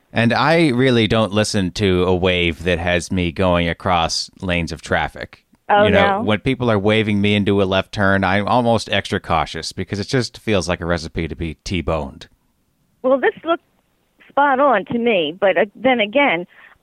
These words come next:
Speaker 2: I don't have a license to drive in Oklahoma,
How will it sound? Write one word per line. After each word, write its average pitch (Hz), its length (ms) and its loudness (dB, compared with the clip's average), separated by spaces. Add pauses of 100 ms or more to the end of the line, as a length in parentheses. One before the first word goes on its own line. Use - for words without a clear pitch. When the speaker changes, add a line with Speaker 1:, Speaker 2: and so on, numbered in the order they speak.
Speaker 2:
I 240 300 2
don't 262 300 2
have 285 180 -2
a 285 80 -4
license 233 540 -2
to 214 100 -6
drive 214 320 0
in 202 140 0
Oklahoma, 180 640 -2